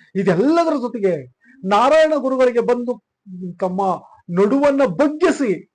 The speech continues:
ಹಾರ ಹಾಕಿದಂತ ಪ್ರಧಾನ ಮೋದಿ ಅವರು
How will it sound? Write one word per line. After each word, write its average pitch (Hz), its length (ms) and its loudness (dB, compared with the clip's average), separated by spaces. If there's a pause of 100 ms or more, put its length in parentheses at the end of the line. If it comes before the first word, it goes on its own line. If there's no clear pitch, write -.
(260)
ಹಾರ 277 180 -2
ಹಾಕಿದಂತ 269 500 -2
ಪ್ರಧಾನ 202 540 0
ಮೋದಿ 233 400 0
ಅವರು 208 420 0